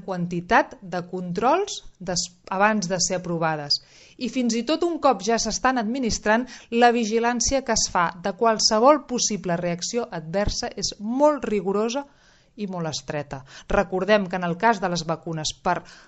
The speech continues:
coronavirus, els efectes adversos més freqüents són el dolor a la zona de punció, a vegades una mica de febre o cansament o mal de cap, però són efectes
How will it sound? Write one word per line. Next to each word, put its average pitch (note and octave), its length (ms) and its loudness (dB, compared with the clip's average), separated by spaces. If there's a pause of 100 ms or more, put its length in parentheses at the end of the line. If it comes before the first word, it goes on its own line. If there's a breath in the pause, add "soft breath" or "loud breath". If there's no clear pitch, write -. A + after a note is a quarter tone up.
(140)
coronavirus, G#3 720 -2 (880)
els E3+ 160 -4
efectes F3+ 560 -4
adversos E3 720 -6
més E3 240 -4
freqüents B3 560 4 (320 loud breath)
són C#4+ 400 0 (540 soft breath)
el D3+ 240 -12
dolor F#3 400 2
a F#3+ 80 2
la E3 80 -2
zona F3 240 -6
de E3 160 -4
punció, G#3+ 800 0 (240 loud breath)
a F3 80 -2
vegades D#3 480 -4
una D#3+ 100 -8
mica D3+ 220 -10
de D3 160 -10
febre A3 460 4 (340 loud breath)
o D3+ 80 -6
cansament E3 600 -4 (260 loud breath)
o F3+ 80 -2
mal D#3+ 220 -2
de D#3 80 -2 (100)
cap, A#3 240 6 (160)
però E3 240 -6
són F#3+ 240 -8
efectes E3 640 -10